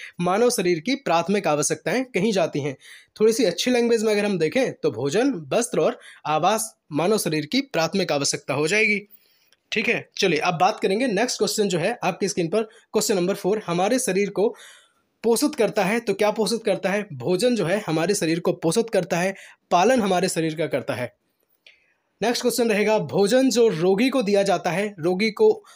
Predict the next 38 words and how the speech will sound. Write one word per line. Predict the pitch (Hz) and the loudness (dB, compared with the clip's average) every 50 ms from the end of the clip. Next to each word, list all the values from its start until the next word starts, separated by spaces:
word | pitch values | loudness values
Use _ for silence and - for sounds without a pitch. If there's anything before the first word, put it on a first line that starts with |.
| _ - | _ -6
स्वास्थ्य | - - 214 220 240 233 - 254 | -4 0 2 2 2 2 2 2
लाभ | 208 185 196 208 180 | 4 4 2 2 0
देने | 165 185 190 196 202 | 0 0 0 0 0
के | 196 214 | 0 0
लिए | 196 190 190 180 | 0 2 0 0
जो | 185 175 | 0 -2
भोजन | 139 147 151 156 202 208 | -2 0 0 0 0 0
देते | 185 170 156 - 165 | 0 -2 0 -2 -2
हैं | 175 202 202 - - - - | -2 -2 -6 -8 -16 -14 -6
उसको | - 196 - - 240 | -6 -6 -2 0 0
उपचारात्मक | 214 196 - - 185 175 180 202 208 208 220 214 185 | 0 0 2 0 2 2 2 2 0 0 -2 -2 -2
भोजन | 165 143 165 160 190 196 196 - | -2 -2 -2 0 0 -2 -2 -2
या | 160 170 | -4 -4
फिर | 175 - 190 | -4 -2 -4
उपचारात्मक | 180 180 - - 160 156 175 175 175 190 190 190 - - | -4 -2 -2 -2 0 0 0 -2 -2 -2 -4 -4 -4 -4
आहार | 160 135 139 196 214 | -4 -2 0 -2 -2
कहते | 202 190 156 151 - 160 | -2 -2 -4 -2 -2 -2
हैं। | 165 190 196 190 - - - - | -2 -2 -4 -6 -10 -14 -8 -4
आप | 165 170 | -4 -4
सारी | 170 - 175 160 190 220 | -2 0 0 0 0 -2
चीज़ों | 202 - 185 160 170 156 | -2 -2 -4 -4 -4 -4
को | 165 190 190 | -2 -2 -4
अच्छे | - - 196 - - 196 175 | -2 -4 -6 -4 -4 -4 -2
से | - 190 175 | -2 -2 -4
समझते | - - 156 165 185 185 - 170 | -2 -2 -2 -2 -2 -2 -2 -2
हुए | 156 147 175 214 - - _ _ - | -2 0 -2 -4 -4 -10 _ _ -4
चल | - 190 175 165 | -2 0 0 0
रहे | 165 143 | 0 -2
होंगे। | 147 165 180 156 131 - _ | -2 -2 -2 -4 -4 -6 _
छह | - - 180 190 202 | -6 0 2 4 4
नंबर | 214 208 190 190 185 180 180 | 4 4 4 4 4 2 2
का | 175 196 180 | 2 2 0
प्रश्न | - - 165 165 - 208 185 165 | 2 2 2 2 2 2 2 2
आपकी | 156 156 - - 190 180 | 0 -2 -2 0 0 0
स्क्रीन | 175 - 165 160 160 | 0 0 0 0 0
पर | 143 165 156 | 0 -2 -2
रहेगा, | 143 139 147 143 165 180 180 - _ _ _ _ _ _ _ _ _ _ _ _ _ _ _ _ - | -2 -2 -2 -2 -2 -4 -6 -8 _ _ _ _ _ _ _ _ _ _ _ _ _ _ _ _ 0
त्वचा | 202 202 202 214 202 226 254 226 233 - | 0 0 2 2 2 2 2 0 -2 -6